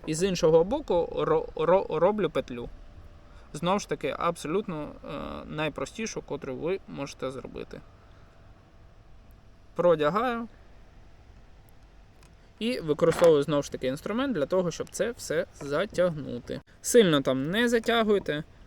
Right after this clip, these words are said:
головне, щоб воно зафіксувалось. Інший бік також підтягуйте. Так,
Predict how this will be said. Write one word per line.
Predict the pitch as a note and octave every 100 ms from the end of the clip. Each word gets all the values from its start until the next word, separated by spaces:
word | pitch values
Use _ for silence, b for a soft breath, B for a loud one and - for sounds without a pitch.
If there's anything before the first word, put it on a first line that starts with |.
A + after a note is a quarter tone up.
| - - - C#3+ C#3+
головне, | D#3 E3+ F#3 A#3+
щоб | - -
воно | C3 C#3+ G#3 -
зафіксувалось. | D3+ D#3 F3 G3+ E3 D#3+ - C3 B2+ B2 - b b -
Інший | G3+ G#3 C#3
бік | E3+ -
також | - - E3 - -
підтягуйте. | - E3+ - C3 D3+ C3+ D#3 -
Так, | C#3 A#2